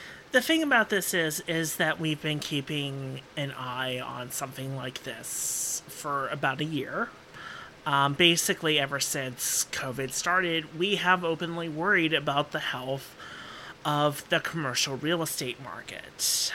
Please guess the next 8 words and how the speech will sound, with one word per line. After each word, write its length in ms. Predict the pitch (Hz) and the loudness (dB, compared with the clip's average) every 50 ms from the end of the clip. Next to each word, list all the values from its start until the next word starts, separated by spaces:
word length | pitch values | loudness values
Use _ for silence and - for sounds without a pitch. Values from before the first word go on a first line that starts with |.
| - - | -4 -6
um, 460 | - 127 127 127 131 127 127 127 131 - - | -8 -8 -6 -6 -8 -8 -8 -10 -10 -6 -2
of 220 | 151 139 139 143 | -2 -2 -2 -2
the 80 | 139 123 | -4 -8
commercial 480 | - - 139 127 127 123 - 147 143 147 165 175 | -8 -8 -6 -6 -4 -4 -4 -4 -4 -6 2 4
rent 220 | 196 190 190 - - - - - - - - - - - - - - - - | 4 4 4 0 -4 -12 -16 -16 -14 -14 -14 -12 -12 -12 -14 -14 -16 -10 -4
um, 360 | 147 139 127 123 120 127 139 - 143 | -2 -2 -2 -2 -4 -6 -8 -10 -6
market. 440 | 143 127 123 120 - 123 117 117 - - | -4 -4 -4 -4 -4 -6 -6 -6 -6 -4
Like, 280 | 160 143 143 143 - | -2 -2 0 -2 -2